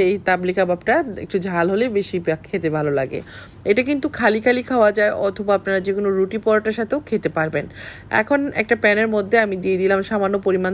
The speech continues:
তেল। তেলটা দিয়ে প্যানটা খুব সুন্দর করে মুছে দিলাম, এতে করে কাবাবটা কিন্তু সুন্দরভাবে মানে প্যানের গা ছেড়ে দেবে। হাত দিয়ে এভাবে চেপে চেপে এখন বসিয়ে দিচ্ছি। চুলাটা কিন্তু এখনও ধরাইনি। এই কাবাব তৈরি করা অনেক বেশি সহজ, খেতে দারুণ লাগে। বাসায়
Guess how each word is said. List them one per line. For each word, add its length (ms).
তেল। 220
তেলটা 320
দিয়ে 200
প্যানটা 260
খুব 120
সুন্দর 280
করে 180
মুছে 280
দিলাম, 180
এতে 180
করে 140
কাবাবটা 420
কিন্তু 180
সুন্দরভাবে 440
মানে 200
প্যানের 300
গা 80
ছেড়ে 280
দেবে। 160
হাত 160
দিয়ে 160
এভাবে 240
চেপে 260
চেপে 260
এখন 160
বসিয়ে 340
দিচ্ছি। 200
চুলাটা 360
কিন্তু 160
এখনও 240
ধরাইনি। 420
এই 120
কাবাব 240
তৈরি 260
করা 240
অনেক 200
বেশি 200
সহজ, 380
খেতে 260
দারুণ 340
লাগে। 240
বাসায় 320